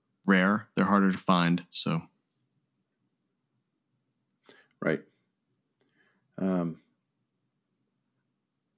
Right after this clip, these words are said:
Speaker 2: moving on,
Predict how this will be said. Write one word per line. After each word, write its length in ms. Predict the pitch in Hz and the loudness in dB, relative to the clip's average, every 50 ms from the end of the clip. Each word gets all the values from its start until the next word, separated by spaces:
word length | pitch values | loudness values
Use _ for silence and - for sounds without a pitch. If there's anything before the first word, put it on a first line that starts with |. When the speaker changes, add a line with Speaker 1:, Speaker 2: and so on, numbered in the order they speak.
| _ _ _ _ _ _ _ _ _ _ _ _ _ _ _ _ _ _ _ _ _ _ _ _ _ _ _ _ _ _ - | _ _ _ _ _ _ _ _ _ _ _ _ _ _ _ _ _ _ _ _ _ _ _ _ _ _ _ _ _ _ -10
Speaker 2:
moving 480 | 110 120 135 139 120 101 98 92 - | -8 -8 -6 -4 -2 -2 -2 -2 -2
on, 420 | 98 107 101 92 92 101 107 117 | 0 0 0 0 0 0 -2 -2